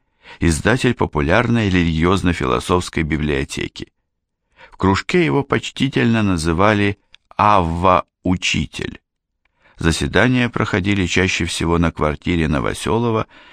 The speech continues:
и носили закрытый характер, хотя гости допускались по рекомендации одного из членов кружка. Религиозно-философская библиотека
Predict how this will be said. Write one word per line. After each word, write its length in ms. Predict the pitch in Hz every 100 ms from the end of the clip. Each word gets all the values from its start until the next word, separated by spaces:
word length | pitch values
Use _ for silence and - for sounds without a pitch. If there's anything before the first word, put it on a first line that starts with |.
| - -
и 60 | 87
носили 500 | 92 90 160 147 131
закрытый 640 | 92 98 - 131 135 123
характер, 640 | - 117 78 - - - - _ _ _ _ _ -
хотя 320 | 90 - 165
гости 420 | 110 147 160 156
допускались 920 | 151 - 143 - - 67 67 69 - - _ _
по 100 | 90
рекомендации 800 | 90 - 85 80 80 85 - 82
одного 440 | 78 80 78 80
из 100 | 80
членов 500 | 76 - - 80 76
кружка. 560 | - 73 71 - - - _ _ _ _ _ _ _ -
Религиозно-философская 1500 | 95 95 87 104 113 98 92 87 90 - 101 - - 73
библиотека 840 | 73 76 80 80 90 147 135 -